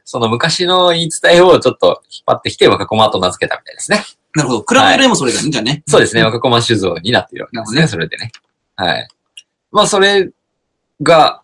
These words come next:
Speaker 1: まあ、由来ですということなんだけど、
Speaker 2: うん。
Speaker 1: 創業は万延元年、千八百六十年、
Speaker 2: うん。
Speaker 1: 現代、現在、六代目ですね。
Speaker 2: うんうんうん。
Speaker 1: えー、柏瀬幸宏さんという、
Speaker 2: うん。
Speaker 1: まあ、蔵元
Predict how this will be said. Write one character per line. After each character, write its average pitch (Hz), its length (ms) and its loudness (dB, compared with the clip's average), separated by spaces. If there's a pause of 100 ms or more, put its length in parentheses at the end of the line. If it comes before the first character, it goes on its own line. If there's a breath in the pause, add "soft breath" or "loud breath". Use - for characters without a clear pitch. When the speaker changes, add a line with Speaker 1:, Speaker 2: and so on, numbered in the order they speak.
Speaker 1:
ま 135 220 0
あ、 82 40 0
由 90 180 0
来 117 300 2
で 113 100 0
す - 140 -10
と 95 80 -4
い 87 40 -4
う - 20 -6
こ 85 80 -12
と 87 80 -6
な 82 80 -4
ん 82 40 -10
だ 175 120 -2
け - 80 -6
ど、 90 240 -4
Speaker 2:
う - 80 -16
ん。 - 20 -20
Speaker 1:
創 - 220 -6
業 196 180 -2
は 180 320 2 (220)
万 139 480 0 (160)
延 123 360 -4
元 113 400 0
年、 82 320 -4
千 135 260 -2
八 85 280 -4 (100)
百 92 280 0
六 87 280 -2
十 139 200 4
年、 90 140 0
Speaker 2:
う - 0 -
ん。 - 20 -2
Speaker 1:
現 156 500 0
代、 90 380 2 (100)
現 165 240 0
在、 92 300 2
六 123 240 4
代 156 200 2 (100)
目 139 180 2
で - 80 0
す - 160 -10
ね。 - 180 -8 (160)
Speaker 2:
う 165 80 4
ん - 20 6
う 175 40 6
ん 120 220 0
う - 20 -4
ん。 110 80 -2
Speaker 1:
え 113 140 4
ー、 107 60 0
柏 202 380 2
瀬 202 340 2
幸 156 280 -2
宏 151 240 4
さ 101 80 0
ん 82 100 -6
と - 100 -6
い 78 120 -2
う、 - 40 -2
Speaker 2:
う 220 40 0
ん。 - 180 0 (680)
Speaker 1:
ま 95 340 0
あ、 - 80 -20
蔵 113 160 2
元 85 460 0